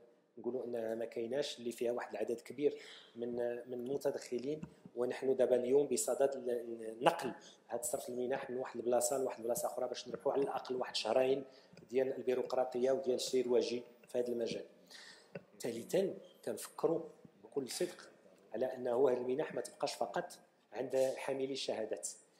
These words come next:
لانه التكوين المهني كيستافدوا منه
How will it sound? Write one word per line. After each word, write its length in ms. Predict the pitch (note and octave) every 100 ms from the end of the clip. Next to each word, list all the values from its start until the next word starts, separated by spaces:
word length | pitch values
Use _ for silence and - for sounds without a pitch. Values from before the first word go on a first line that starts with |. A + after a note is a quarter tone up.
| _ -
لانه 600 | C3 C3 C#3+ B2+ C3+ C#3
التكوين 360 | C3+ C3+ D3+ C#3+
المهني 440 | C3 A2+ A2+ G#2+ G2 _ _ _ _ _ -
كيستافدوا 500 | C3+ - B2 - B2
منه 400 | B2 B2 B2